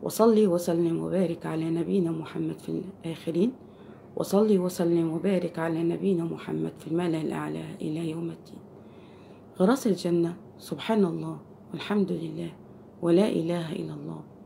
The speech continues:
والله أكبر. نخل الجنة، سبحان الله وبحمده، سبحان الله العظيم.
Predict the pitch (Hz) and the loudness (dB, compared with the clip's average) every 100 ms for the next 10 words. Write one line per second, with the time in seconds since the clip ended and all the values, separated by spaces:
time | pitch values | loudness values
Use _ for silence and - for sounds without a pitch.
0 | - - 160 165 160 143 - - - - | -20 -12 -6 -4 -4 -6 -10 -12 -18 -18
1 | - - - - - - - 185 185 170 | -20 -20 -20 -20 -20 -10 -2 0 0 -4
2 | 170 - 170 175 - - - - - - | -2 -2 -2 -2 -6 -18 -20 -20 -10 -8
3 | - 214 220 165 175 165 151 - - 170 | -2 2 4 2 0 -4 -8 -10 -6 -6
4 | 160 - - - - - - 196 175 156 | -6 -12 -20 -20 -16 -14 -2 2 2 0
5 | 151 135 - - | -8 -10 -16 -18